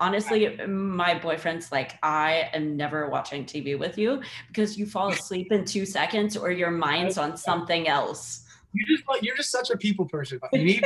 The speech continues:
Speaker 2: people
Speaker 1: <laughs>
Speaker 2: or it doesn't matter.
Speaker 1: <laughs> Right.
Speaker 2: There's no people, I'm taking a nap.
Speaker 1: <laughs> Pretty
Speaker 2: So,
Speaker 1: much.
Speaker 2: yeah. Um, no, that's, well, it's 'cause in The Walking Dead, there's basically a zombie apocalypse. There's a couple humans. They're all spread out,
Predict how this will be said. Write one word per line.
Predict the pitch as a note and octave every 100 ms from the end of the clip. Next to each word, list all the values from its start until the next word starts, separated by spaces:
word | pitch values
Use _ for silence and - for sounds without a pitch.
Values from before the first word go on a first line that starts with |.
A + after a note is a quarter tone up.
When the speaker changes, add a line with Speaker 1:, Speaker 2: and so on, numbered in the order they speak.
| D#4
Speaker 2:
people | A3 A#3 A#3 - -
Speaker 1:
<laughs> | - -
Speaker 2:
or | D#3+ E3 D#3+
it | D#3 D3+ -
doesn't | G3+ A#3+
matter. | A3 G3+ D#3+ - -
Speaker 1:
<laughs> | -
Right. | B3+ A3 - D#3+
Speaker 2:
There's | E3
no | G3
people, | A3+ - - - - A#3+ A#3+ A#3+ -
I'm | F3+ D#3
taking | G#3 - -
a | - G#3
nap. | E3+ D3 G#4+ -
Speaker 1:
<laughs> | C4+ - - - - - - -
Pretty | F#3+ E3+ G#3+
Speaker 2:
So, | A3+
Speaker 1:
much. | G#3+ - - - - - - -
Speaker 2:
yeah. | D3 C3+ -
Um, | E3 E3 D3 C3 C3 _ _
no, | D#3+ D#3 D3
that's, | D3+ C#3+ E3+
well, | F#3+
it's | F3 -
'cause | G3+ F#3+
in |
The | F#3+
Walking | F#3 F#3+ F#3+
Dead, | F#3 F#3+ D3
there's | D#3+ D3+ - _ _
basically | D#3 F3 F#3 F3 E3 D#3+ -
a | D3
zombie | C3 C#3 D3 F3+
apocalypse. | G3+ F3+ D#3 - D#3+ D#3 - -
There's | C#3
a | C3
couple | - F3+ F#3+
humans. | F#3 D#3+ D3 D3 C#3+ -
They're | B2 -
all | C#3 D#3+
spread | - F3+ E3+
out, | D3 C3+ C#3